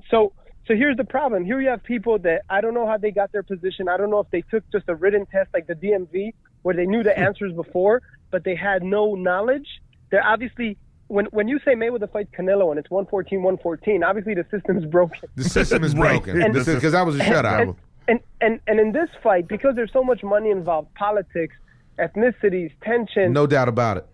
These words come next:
Speaker 1: And, and
Speaker 3: Corporations and entities behind it.
Speaker 1: Exactly. And look,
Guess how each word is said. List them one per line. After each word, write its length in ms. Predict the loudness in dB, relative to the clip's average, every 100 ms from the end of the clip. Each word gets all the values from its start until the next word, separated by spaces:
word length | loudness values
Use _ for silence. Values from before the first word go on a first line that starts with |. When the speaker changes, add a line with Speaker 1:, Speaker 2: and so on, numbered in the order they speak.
| _ _
Speaker 1:
And, 80 | 0
and 60 | 2
Speaker 3:
Corporations 840 | 2 2 4 4 4 2 0 0
and 200 | -2 0
entities 480 | 0 0 0 0 0
behind 400 | 0 2 0 0
it. 140 | -4 -8 -20 _ _ _ _
Speaker 1:
Exactly. 360 | 0 2 2 4
And 80 | 4
look, 140 | 2